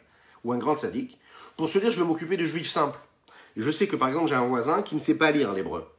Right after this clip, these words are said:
Ok ? Et je vais m'asseoir tous les jours pour lui apprendre le Aleph Bet à lire. Ça, c'est ce qu'on appelle la chassidoute.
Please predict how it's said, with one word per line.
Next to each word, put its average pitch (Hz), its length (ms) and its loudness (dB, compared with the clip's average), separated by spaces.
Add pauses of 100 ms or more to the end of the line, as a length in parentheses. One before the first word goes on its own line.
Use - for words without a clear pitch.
(680)
Ok ? 120 160 -10
Et - 1000 -6
je 147 80 -2
vais 185 60 2
m'asseoir 180 340 -2
tous 196 100 -2
les 165 140 4
jours 180 240 -4
pour 139 140 0
lui 135 100 0
apprendre 131 320 -2
le - 140 -4
Aleph 135 300 -2
Bet 110 260 -2
à 170 80 -2
lire. 185 200 0 (1400)
Ça, - 480 0 (540)
c'est - 80 -10
ce 107 80 -10
qu'on 117 80 -8
appelle 101 160 -6
la 92 100 -8
chassidoute. - 460 -18